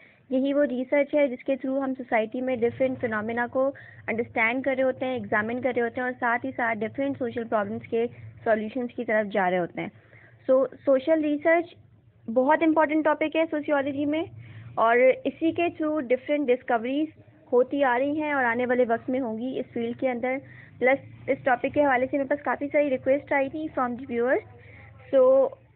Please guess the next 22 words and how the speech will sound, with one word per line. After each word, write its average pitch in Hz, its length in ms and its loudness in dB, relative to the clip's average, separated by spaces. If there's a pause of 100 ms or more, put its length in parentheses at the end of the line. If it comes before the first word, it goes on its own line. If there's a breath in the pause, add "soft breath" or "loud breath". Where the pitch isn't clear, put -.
(240)
मैं 247 220 0
बिल्कुल 294 320 2
इनिशियली 320 640 0
स्टार्ट 269 380 0
लूँगी, 277 360 -4 (540 soft breath)
स्टार्टिंग 269 440 0
में 302 200 2
दो 262 140 4
तीन 285 200 -2
वीडियोज़ 262 360 -2
ऐसी 254 240 -2
बनाऊँगी 254 380 -4
जिसमें 254 280 -6
हम 254 180 -4
just 262 220 -2
अंडरस्टैंड 233 560 -2
करेंगे 247 360 -2
कि 254 140 -2
सोशल 247 380 -6
रिसर्च 226 460 -6
है 214 160 0
क्या, 254 300 0